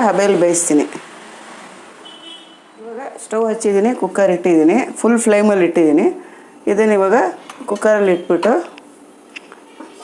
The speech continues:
ಲಿಡ್ ಕ್ಲೋಸ್ ಮಾಡಿ ಒಂದು ಕಪ್ ಮುಚ್ತೀನಿ ಅದಕ್ಕೆ. ಇದು ಟ್ವೆಂಟಿ ಮಿನಿಟ್ಸ್ ಬೇಯಿಸೋಣ ಇದು, ಇದನ್ನ. ಇವಾಗ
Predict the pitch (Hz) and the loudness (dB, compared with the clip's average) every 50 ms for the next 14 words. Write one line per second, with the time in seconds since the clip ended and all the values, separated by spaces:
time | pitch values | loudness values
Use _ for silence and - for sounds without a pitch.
0 | - - - - 466 466 - - - - - - - - - - - - - - | -8 -6 -4 -2 -2 -4 -6 -8 -12 -18 -20 -20 -20 -20 -20 -20 -20 -20 -20 -20
1 | - - - - - - - - - - 208 220 220 - - - 202 196 196 185 | -20 -20 -20 -20 -20 -20 -20 -12 -4 0 2 2 2 0 -2 0 0 0 0 2
2 | 185 175 170 165 160 170 330 359 - - - - - - - - - - - - | 2 2 2 2 2 2 0 0 -2 -4 -8 -16 -12 -4 -2 -2 -2 -2 -4 -6
3 | - - - - - - - - - - - - - - - - - - - - | -6 -6 -6 -6 -6 -10 -16 -20 -20 -20 -20 -20 -20 -20 -20 -20 -18 -16 -16 -16
4 | - - - - - - - - - 220 233 247 247 233 233 - 254 262 262 - | -16 -16 -16 -14 -14 -14 -12 -4 0 2 2 4 2 2 2 2 0 0 2 2
5 | - 285 285 277 285 - - - 202 175 143 - - - - - - - - - | 2 4 4 2 0 -4 -2 0 2 2 0 0 -4 -10 -18 -20 -20 -20 -20 -20
6 | - - - - - - - - - - - - - 139 143 - - 127 - - | -20 -20 -20 -20 -20 -20 -20 -20 -20 -20 -14 -6 -4 -4 -4 -4 -6 -8 -8 -10
7 | - - - - - - - - - - - - - - - - - - - - | -16 -20 -20 -20 -20 -20 -20 -20 -20 -20 -20 -20 -20 -20 -20 -20 -20 -20 -20 -20
8 | - - - - - - - - - - - - - - - 226 233 262 240 233 | -20 -20 -16 -14 -14 -14 -14 -18 -20 -20 -20 -20 -20 -6 -2 0 2 2 2 2
9 | - 220 214 233 269 - 285 277 254 240 240 262 269 262 - 185 185 185 180 170 | 0 0 2 2 2 2 4 2 4 4 2 2 0 -2 -2 -2 0 0 0 -2
10 | 170 - 160 147 135 123 127 131 139 - 120 123 - - 131 147 147 147 - - | -2 -4 -4 -4 -4 -4 -4 -6 -6 -6 -8 -8 -8 -8 -10 -10 -10 -10 -10 -12
11 | - - - - - - - - - - _ _ - 208 214 202 214 214 | -16 -18 -20 -20 -20 -20 -20 -20 -20 -20 _ _ -18 -16 -14 -12 -10 -10